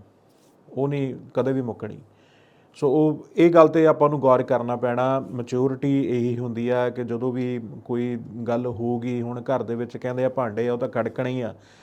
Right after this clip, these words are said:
ਤੇ ਜੇ ਤੁਸੀਂ ਸਫਾਈਆਂ ਦੇਣ ਲੱਗ ਗਏ, ਦੂਜੇ 'ਤੇ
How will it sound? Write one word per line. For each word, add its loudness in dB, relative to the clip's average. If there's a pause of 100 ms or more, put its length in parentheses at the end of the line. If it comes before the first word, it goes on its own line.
(320)
ਤੇ -4
ਜੇ 4 (360)
ਤੁਸੀਂ -2
ਸਫਾਈਆਂ 0
ਦੇਣ 0
ਲੱਗ 0
ਗਏ, -2
ਦੂਜੇ -4
'ਤੇ -2